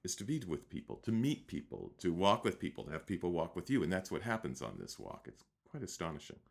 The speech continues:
And, um, so I've stopped my life in America. I've gotten on a plane.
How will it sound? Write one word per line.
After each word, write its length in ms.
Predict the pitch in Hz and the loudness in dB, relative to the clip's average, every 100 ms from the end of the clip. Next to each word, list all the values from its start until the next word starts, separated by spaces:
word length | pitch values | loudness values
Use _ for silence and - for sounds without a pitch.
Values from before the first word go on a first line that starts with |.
| _ _ _ _ - - _ _ _ _ - | _ _ _ _ -20 -20 _ _ _ _ 0
And, 460 | 107 104 104 104 | 4 4 4 2
um, 420 | 110 101 95 92 92 _ _ _ _ _ _ _ _ _ _ _ _ _ _ _ _ _ _ _ _ _ _ _ _ _ | 2 2 2 0 -4 _ _ _ _ _ _ _ _ _ _ _ _ _ _ _ _ _ _ _ _ _ _ _ _ _
so 220 | - 120 | 0 4
I've 320 | 107 98 92 - _ _ _ _ - | 4 4 0 -10 _ _ _ _ -6
stopped 380 | - 127 139 | 0 0 0
my 120 | 139 127 | 0 4
life 440 | 110 87 117 - | 6 4 2 -2
in 60 | 98 | 0
America. 520 | 87 71 65 98 120 - _ _ _ | 0 0 -2 -4 -6 -10 _ _ _
I've 160 | 98 85 | -2 2
gotten 260 | 101 98 113 | 2 2 2
on 120 | 113 | 2
a 60 | |
plane. 480 | 117 87 71 78 104 | 0 0 0 0 -4